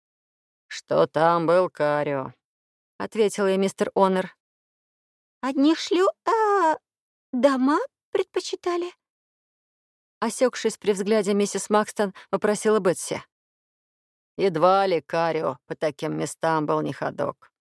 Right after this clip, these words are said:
сообщил мистер Илнер. «Но Сен Астау встречался именно там».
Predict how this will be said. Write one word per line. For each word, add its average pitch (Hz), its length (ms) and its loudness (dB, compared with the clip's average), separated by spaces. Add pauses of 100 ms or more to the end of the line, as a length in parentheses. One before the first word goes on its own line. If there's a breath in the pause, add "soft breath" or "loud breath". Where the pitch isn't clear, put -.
(300)
сообщил 202 480 -2
мистер 190 300 0
Илнер. 156 440 0 (520)
«Но 170 120 2
Сен 175 300 0
Астау 170 400 2
встречался 156 640 -4
именно 160 420 0
там». 131 380 -8